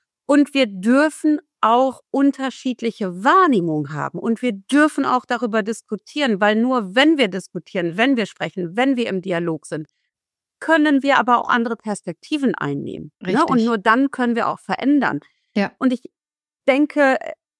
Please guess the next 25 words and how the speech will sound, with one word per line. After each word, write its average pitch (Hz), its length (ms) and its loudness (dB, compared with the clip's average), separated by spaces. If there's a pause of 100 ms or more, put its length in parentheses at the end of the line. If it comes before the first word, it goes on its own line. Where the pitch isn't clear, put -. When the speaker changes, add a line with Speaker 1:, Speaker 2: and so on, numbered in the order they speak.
(460)
Speaker 1:
bei 247 160 4
dem 294 360 2
Thema 277 540 0 (720)
ist 285 160 0
es 269 200 -4
ganz, 277 280 2
ganz 262 300 0
wichtig, 247 680 -4
sich 220 260 0
auf - 140 0
ganz 233 240 0
vielen 220 320 -2
Stellen 147 400 -4
damit 147 340 -8
zu - 140 -18
beschäftigen, 151 680 -8
weil 190 380 2 (540)
wir 247 100 0
merken 262 260 2
das 254 140 0
ja 233 120 4
auch 214 60 -2
jetzt 269 220 -2
im 226 140 -8
Podcast. 240 580 -2